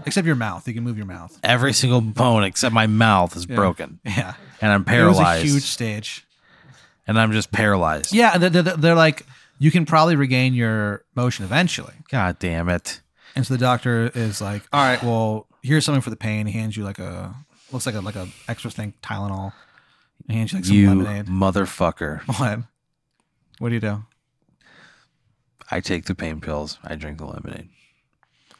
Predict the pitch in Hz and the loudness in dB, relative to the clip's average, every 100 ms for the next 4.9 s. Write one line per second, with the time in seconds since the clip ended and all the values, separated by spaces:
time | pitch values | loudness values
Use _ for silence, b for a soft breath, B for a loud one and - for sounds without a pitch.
0 | b b b b b b 131 131 135 139 | b b b b b b -2 0 0 0
1 | 262 254 165 139 135 123 120 113 - 104 | 2 2 2 2 2 2 0 -2 0 4
2 | 113 117 101 107 95 92 87 80 78 71 | 4 4 4 4 4 4 4 2 -6 -8
3 | - - 92 92 _ 117 - - 107 101 | -14 -16 -18 -20 _ -16 -10 0 0 2
4 | 104 104 110 107 110 104 107 110 | 2 2 2 4 2 4 2 0